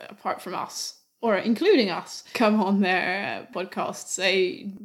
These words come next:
really recommend you listen to them. Very varied subjects, uh, throughout history and from around the world.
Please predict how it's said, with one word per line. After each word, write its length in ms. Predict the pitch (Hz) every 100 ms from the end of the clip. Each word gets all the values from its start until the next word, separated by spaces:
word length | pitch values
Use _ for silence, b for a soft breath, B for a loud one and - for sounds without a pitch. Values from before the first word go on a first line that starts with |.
| 208
really 360 | 208 214 202 180
recommend 520 | 180 185 202 180 160
you 60 | -
listen 320 | 151 - 190
to 160 | 175
them. 300 | - - 208 202
Very 560 | 208 208 202 202 202
varied 680 | 220 208 247 233 214 196 185
subjects, 840 | - 190 190 190 - - - - -
uh, 180 | 208 196
throughout 600 | - 139 170 175 180 -
history 640 | 208 202 - 233 214 214
and 260 | 196 185 196
from 180 | 202 196
around 240 | 196 202
the 80 | 220
world. 400 | 320 - 165